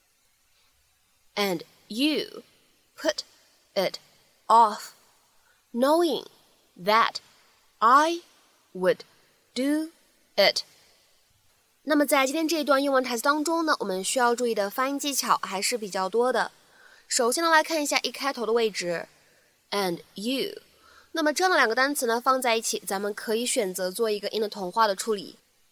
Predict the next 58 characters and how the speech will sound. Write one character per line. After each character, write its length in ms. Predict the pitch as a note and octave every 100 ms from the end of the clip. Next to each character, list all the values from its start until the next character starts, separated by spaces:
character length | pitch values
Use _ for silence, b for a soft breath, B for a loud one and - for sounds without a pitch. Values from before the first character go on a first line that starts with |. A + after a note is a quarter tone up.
| _
读 140 | C4+ C#4
快 180 | F4
了 80 | F4
以 80 | C#4
后 160 | B3 D4
呢， 100 | C4
听 220 | C#4+ E4
起 100 | E4
来 140 | A3
会 140 | A#3+ C4+
很 180 | A3
像 380 | F#3+ C4+ A3+ E3 - _
and 280 | G#3+ G3+ F#3
you，and 1500 | A3+ F#3 - _ _ _ _ _ _ _ _ _ - G#3 F#3+
you。 180 | A#3 G#3+ - - _ _ _ _ _ _ _ _
当 120 | - E4
然 80 | E4+
了， 80 |
我 40 | D#4
们 120 | A#3+
在 160 | C4 B3+
这 100 | C4+
边 240 | C4+ C#4+
说， 240 | C#4 C#4+ -
你 100 | B3
也 120 | A3
可 80 | B3+
以 80 |
选 240 | B3 A3+ F3
择 160 | F#3+
不 160 | F#3 F3
去 220 | F#3 D4+
做 180 | C4 A3
这 100 | G#3
样 80 | G3
一 60 |
个 80 | F3+
处 200 | F#3 A#3+
理， 220 | F#3 G#2 - b b
分 240 | - D#4+ E4
开 240 | E4 E4 -
读 160 | G#3 A3
成 380 | A3 F#3 F3+ - -
and 300 | G3 F3+ F3
you， 400 | - F#3+ A#3 - - _ _ _ _ b b
也 120 | - G3+
是 140 | E4
完 180 | D4+ D4
全 160 | E4
可 200 | D#4 C#4+
以 80 | B3+
的， 160 | A3 F#3
没 120 | G3
有 100 | G3
任 160 | G3 G#3+
何 140 | G#3
问 180 | F#3+ F#3+
题。 420 | F#3+ - F3 E3